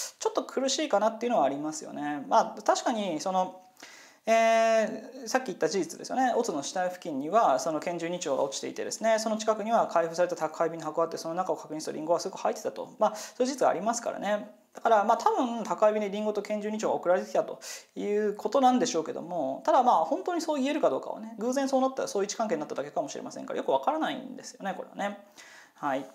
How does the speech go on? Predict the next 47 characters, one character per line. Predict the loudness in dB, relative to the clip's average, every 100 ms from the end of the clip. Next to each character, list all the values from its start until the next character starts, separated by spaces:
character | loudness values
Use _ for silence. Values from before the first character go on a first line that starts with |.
| _ _ _ _ _ _ _ _ _ _ _
な | -2 2
の |
で、 | 4 4 4 0
そ | -2
こ | 0 2
が | 2 0 -4
や |
っ | 0
ぱ | 0
り | -2
確 | -10 -10 -6
証 | 0 2
が | 2
持 | 0
て | 0
な | -2
い | -2
以 | -4
上 | -4
で | -4
す | -10
ね、 | -10 -12 -10
さ | -6
っ | -6
き |
言 | -6
っ | 2
た | 4
よ | 4
う | 0
に、 | -2 -2
オ | -2
ツ | 0
の | 2
会 | 4 2
話 |
部 | 2
分 | -2
を | -2
度 | 0
外 | 2 2 0
視 | -2 -6
し | -6
て | -4
で | -4
す | -6
ね、 | -6 -6